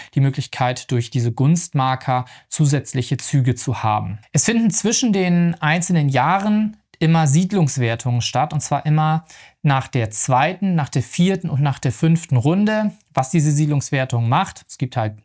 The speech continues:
ein bisschen Siegpunkte, ähm, bei der Siedlungswertung. Da komme ich dann im Speziellen noch mal zu, wenn wir bei der Siedlungswertung sind. Aber ansonsten läuft es eigentlich immer so ab, dass wir,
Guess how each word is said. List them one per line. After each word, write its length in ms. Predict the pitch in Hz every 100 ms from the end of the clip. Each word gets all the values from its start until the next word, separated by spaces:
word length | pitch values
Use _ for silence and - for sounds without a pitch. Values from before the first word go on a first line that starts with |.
| _ -
ein 80 | 117
bisschen 240 | 123 117
Siegpunkte, 640 | 135 175 180 170 170 160 -
ähm, 300 | 139 139 139
bei 100 | 139
der 120 | 131
Siedlungswertung. 720 | 135 131 131 - 131 123 127 120
Da 100 | 107
komme 200 | 131 123
ich 80 |
dann 120 | 123 117
im 140 | 113
Speziellen 480 | - 117 - 123 127
noch 180 | 117 -
mal 140 | 117
zu, 280 | - 123 120 - - -
wenn 140 | 120
wir 80 | 117
bei 100 | 113
der 140 | 117
Siedlungswertung 800 | 113 123 120 117 - 110 110 117
sind. 360 | 104 123 170 -
Aber 160 | 123 123
ansonsten 760 | 120 127 143 175 - 175 165 - - -
läuft 220 | 147 165
es 100 | 165
eigentlich 380 | 151 175 185 -
immer 240 | 175 208
so 360 | 180 180 180 175 _ _ -
ab, 260 | 160 170
dass 360 | 156 143 - -
wir, 520 | 151 147 143 139 139